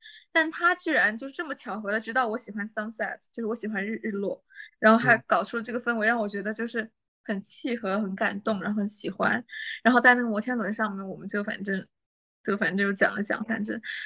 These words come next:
Speaker 1: 然后晚上我们就去吃点东西，然后去打了保龄球。然后打保龄球的时候，他也是，我觉得，你知道吗？就是，就是他其实打得比我好太多了，但他就是，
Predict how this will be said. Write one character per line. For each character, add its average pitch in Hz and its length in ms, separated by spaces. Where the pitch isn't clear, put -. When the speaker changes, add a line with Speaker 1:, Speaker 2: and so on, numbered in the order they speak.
Speaker 1:
然 240 120
后 269 100
晚 226 220
上 247 200
我 214 60
们 196 80
就 208 140
去 208 260
吃 - 220
点 208 220
东 208 260
西， 220 320
然 214 160
后 220 80
去 220 140
打 180 180
了 202 80
保 208 180
龄 196 220
球。 190 460
然 247 100
后 247 40
打 262 140
保 240 180
龄 220 100
球 240 120
的 226 80
时 254 80
候， 240 100
他 294 380
也 233 100
是， 285 240
我 202 140
觉 247 120
得， 262 80
你 269 60
知 277 60
道 311 100
吗？ 330 80
就 302 100
是， 320 160
就 339 100
是 330 40
他 349 200
其 - 80
实 311 100
打 240 140
得 208 60
比 220 100
我 233 80
好 240 180
太 220 240
多 196 280
了， 196 260
但 311 140
他 311 180
就 320 100
是， 277 280